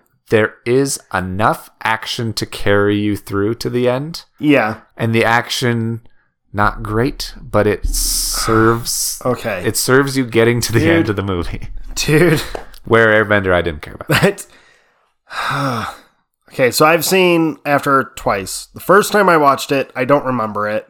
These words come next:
Speaker 2: Yeah.
Speaker 1: 'Cause I wasn't paying attention. 'Cause, like you,
Speaker 2: Yeah.
Speaker 1: fifteen minutes into it, I was just like, "What is this? And
Speaker 2: Yeah.
Speaker 1: why are they talking like this?"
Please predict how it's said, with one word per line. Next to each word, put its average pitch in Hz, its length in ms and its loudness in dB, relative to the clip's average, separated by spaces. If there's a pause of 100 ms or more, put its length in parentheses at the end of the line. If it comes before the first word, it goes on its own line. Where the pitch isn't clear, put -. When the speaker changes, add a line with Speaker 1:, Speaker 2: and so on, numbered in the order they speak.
Speaker 2:
Yeah. 90 260 -4 (220)
Speaker 1:
'Cause 117 120 -8
I 123 100 2
wasn't 123 340 2 (180)
paying 123 220 0
attention. 113 480 -8
'Cause, 147 380 0 (640)
like 151 300 2
you, 156 480 4
Speaker 2:
Yeah. 85 260 -2
Speaker 1:
fifteen 185 380 2
minutes 175 260 2
into 143 340 2
it, 139 60 4
I 135 80 6
was 135 160 0
just 151 180 -2
like, 120 500 0 (760)
"What 139 500 0 (840)
is 185 300 2
this? 98 560 -8 (200)
And - 100 2
Speaker 2:
Yeah. 80 120 0
Speaker 1:
why 139 140 4
are 208 160 0
they 180 140 0
talking 143 540 -6
like 95 300 -12
this?" 98 520 -6